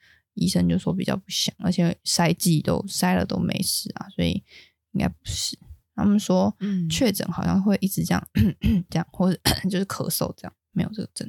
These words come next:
Speaker 1: 状，就单纯烧瞎，然后累累的。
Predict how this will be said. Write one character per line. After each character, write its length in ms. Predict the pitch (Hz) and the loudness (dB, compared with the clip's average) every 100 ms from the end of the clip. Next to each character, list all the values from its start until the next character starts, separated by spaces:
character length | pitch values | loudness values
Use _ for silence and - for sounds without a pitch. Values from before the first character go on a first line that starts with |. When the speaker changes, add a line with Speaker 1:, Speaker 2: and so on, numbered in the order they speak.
| - | -14
Speaker 1:
状， 200 | - - _ _ | -16 -16 _ _
就 140 | 196 - - | -4 -4 -2
单 180 | 185 180 | 0 2
纯 300 | - - 175 | 0 -2 -2
烧 240 | 180 180 | -2 -2
瞎， 440 | - 185 208 185 - _ - | -4 -4 -2 -2 -4 _ -6
然 120 | 175 | -6
后 400 | 170 - - - - | -2 -4 -4 -10 -2
累 200 | 170 180 | 0 2
累 200 | 170 196 | 0 -2
的。 120 | - | -6